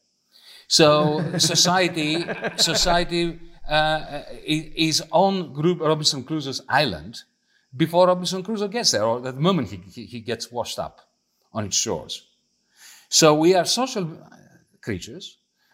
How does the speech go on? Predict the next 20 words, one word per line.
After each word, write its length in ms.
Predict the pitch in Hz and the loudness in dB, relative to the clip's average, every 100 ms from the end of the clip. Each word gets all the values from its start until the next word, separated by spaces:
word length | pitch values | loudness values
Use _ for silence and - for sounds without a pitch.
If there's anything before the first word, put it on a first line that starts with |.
| _ | _
We 240 | 127 139 135 | -6 -2 2
are 300 | 127 123 117 | 2 0 -2
the 120 | 131 | -4
result 580 | 123 113 156 180 180 - | 0 0 2 0 -2 -14
of 120 | 120 107 | -10 -8
a 40 | |
social 320 | - 120 98 | -6 -8 -10
process. 500 | 82 82 - 143 - _ _ _ _ _ - | -12 -14 -12 -14 -16 _ _ _ _ _ -16
Wealth 760 | 110 131 214 269 151 - - - _ | -6 6 6 6 2 -4 -14 -18 _
can 260 | - 165 160 | 0 0 2
never 300 | 196 208 170 | 0 0 -2
be 120 | 131 | -4
privately 580 | - 117 101 87 80 85 | -4 -4 -4 -6 -12 -16
produced. 540 | 87 76 82 117 - _ _ _ _ _ - | -16 -18 -12 -10 -12 _ _ _ _ _ -4
Nobody 460 | 135 190 233 202 120 | 4 6 6 4 2
has 200 | 131 123 | -6 -6
ever 200 | 117 104 | -6 -6
produced 420 | 107 101 98 - | -8 -12 -14 -8
private 360 | 110 95 87 82 | -4 -4 -6 -14
wealth. 320 | 78 - | -14 -14